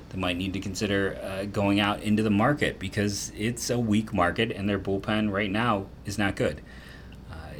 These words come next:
I would love to see them try a few of these arms out there that do not look like starters, so we have a, a better idea about what's going on. Let's talk about the win now. Let's <laughs> dive into Sunday's game.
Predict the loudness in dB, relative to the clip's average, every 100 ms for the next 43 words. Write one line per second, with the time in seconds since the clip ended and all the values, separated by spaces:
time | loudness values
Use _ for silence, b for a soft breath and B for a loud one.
0 | -14 -14 -6 -2 0 0 0 0 0 2
1 | 2 2 2 2 2 4 4 4 6 6
2 | 6 4 4 4 2 0 0 2 2 2
3 | 0 -2 2 2 4 2 -4 -4 -2 -2
4 | -4 -6 0 4 4 2 -2 -2 -2 -2
5 | -4 -2 -2 0 2 0 -2 B B B
6 | B B B 2 4 6 6 10 8 8
7 | 6 2 0 -2 -6 -8 -2 -2 4 2
8 | 2 0 -4 -2 -2 0 0 0 -2 -4
9 | -4 -4 -2 -2 -2 -2 0 0 0 -2